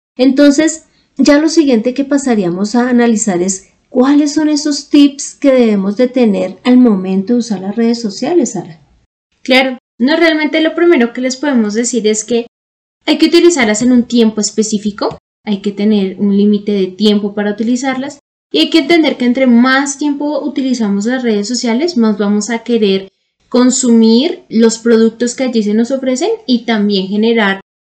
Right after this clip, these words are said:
Speaker 2: pagos a la plataforma entre más las consumamos. Por ejemplo, ya tener cuentas premium o V I P o demás. Entonces, entre más tiempo, más vamos a querer ver. Adicionalmente,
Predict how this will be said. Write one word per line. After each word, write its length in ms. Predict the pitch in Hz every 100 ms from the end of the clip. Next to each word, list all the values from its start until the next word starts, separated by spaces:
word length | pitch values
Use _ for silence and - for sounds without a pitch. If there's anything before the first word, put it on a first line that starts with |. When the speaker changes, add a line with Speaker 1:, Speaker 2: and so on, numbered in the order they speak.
| _ -
Speaker 2:
pagos 380 | 226 214 208
a 80 | 220
la 160 | 208 208
plataforma 580 | 226 233 220 214 247 -
entre 340 | 233 220 190
más 220 | 185 180 175
las 180 | 175
consumamos. 600 | - 196 202 294 403 220
Por 140 | - 190
ejemplo, 360 | 196 190 196
ya 240 | 196 202 196
tener 280 | 214 202 -
cuentas 400 | 196 196 - -
premium 640 | 233 233 233 226 226 220 _ _ _
o 220 | 226 214
V 80 | 214
I 260 | 208 190 190
P 180 | 202 202
o 20 |
demás. 520 | 214 247 254 - - _ _ -
Entonces, 460 | 240 247 220 226
entre 240 | 254 262 269
más 360 | 254 294 320
tiempo, 340 | - 330 330 349
más 320 | 226 208 202
vamos 300 | 208 202 202
a 140 | 190
querer 340 | 202 190 175 165
ver. 240 | 156 147 _ _ _ _
Adicionalmente, 1080 | 233 233 247 247 240 254 269 262 285 330 -